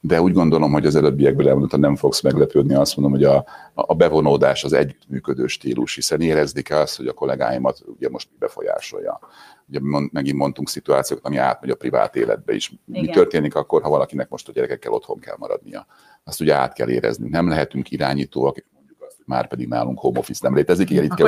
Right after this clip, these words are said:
Speaker 2: is
Speaker 1: hogy az,
Speaker 2: bejössz.
Speaker 1: itt ülsz az asztal sarkán, nem, ez ugye nem fog működni. Tehát én szerintem most az a fontos, hogy közelebb kell lenni sokkal a, a cégtársunkhoz, a munkavállalóinkhoz, a kollégáinkhoz,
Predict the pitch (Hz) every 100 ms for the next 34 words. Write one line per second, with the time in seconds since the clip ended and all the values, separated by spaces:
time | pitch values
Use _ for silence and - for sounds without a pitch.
0 | 185 196 196 226 - 220 - - 90 92
1 | 82 82 90 92 - 120 85 117 104 87
2 | 80 82 90 95 104 123 127 - _ _
3 | _ 85 95 113 117 101 90 87 87 -
4 | 80 - 69 107 117 104 - 82 78 71
5 | - 76 73 85 85 90 - _ _ _
6 | - 85 85 82 78 - 90 - 82 -
7 | 82 - 76 69 73 82 80 78 80 80
8 | - 73 - 76 82 90 98 101 - 120